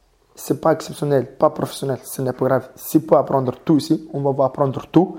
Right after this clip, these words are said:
mais surtout, il faut être bien discipliné et bien respectueux. Et tout le monde. Et comportement de nickel. Et exécution parfaite. Si vous êtes comme ça, venez au deuxième rep, pas de problème. Comme ça, niveau sport, tout ça, on va vous apprendre.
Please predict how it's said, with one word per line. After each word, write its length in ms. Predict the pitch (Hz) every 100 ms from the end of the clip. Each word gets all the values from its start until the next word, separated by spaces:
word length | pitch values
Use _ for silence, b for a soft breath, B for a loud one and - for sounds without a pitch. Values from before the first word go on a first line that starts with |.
| B B B B -
mais 140 | 151
surtout, 320 | 156 156 - 185
il 40 |
faut 140 | -
être 200 | 135 -
bien 220 | - 202 190
discipliné 640 | 165 - 156 165 156 175 - _ b b b b -
et 60 | 131
bien 240 | 139 180
respectueux. 500 | 160 - 151 - 135 - _ _ _ _ _
Et 160 | 156 156
tout 100 | 165
le 60 | 156
monde. 240 | 135 - _ _ _ _ _ -
Et 100 | 139
comportement 640 | 151 139 151 165 170 156
de 140 | 139 135
nickel. 360 | 135 143 139 120 - _ _ _ -
Et 80 |
exécution 520 | 139 131 139 147 160 143
parfaite. 300 | 139 135 - b b b
Si 160 | - 160
vous 200 | 143 139
êtes 80 | 135
comme 140 | 127
ça, 380 | 135 143 - - _ -
venez 260 | 127 135 143
au 80 | 127
deuxième 300 | 127 127 123
rep, 260 | 147 - B B B B -
pas 80 | 127
de 80 |
problème. 280 | - 120 113 - _ _ _ _ _ 107 _ _ -
Comme 160 | 123 120
ça, 480 | 143 160 - - -
niveau 240 | 139 139
sport, 260 | 135 - 139
tout 80 | 135
ça, 160 | 135
on 40 | 127
va 60 |
vous 140 | 123 123
apprendre. 400 | 123 143 151